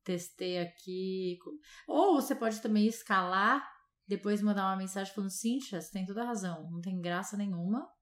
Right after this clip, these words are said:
Ou apoiar o Demauro e falar, "Meu Deus, adoro, estou fazendo duas vezes por semana."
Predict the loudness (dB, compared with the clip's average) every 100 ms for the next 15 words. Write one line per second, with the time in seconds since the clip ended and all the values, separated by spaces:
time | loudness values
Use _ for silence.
0 | _ _ _ _ 2 4 2 -2 -8 -2
1 | -2 0 2 4 4 2 0 0 0 0
2 | 0 -4 -4 0 4 4 2 2 2 2
3 | 2 2 2 0 0 0 -2 -2 0 0
4 | 0 -4 -6 -4 -2 -2 -2 -4 -8 -14
5 | -16 -10 -8 -8 -12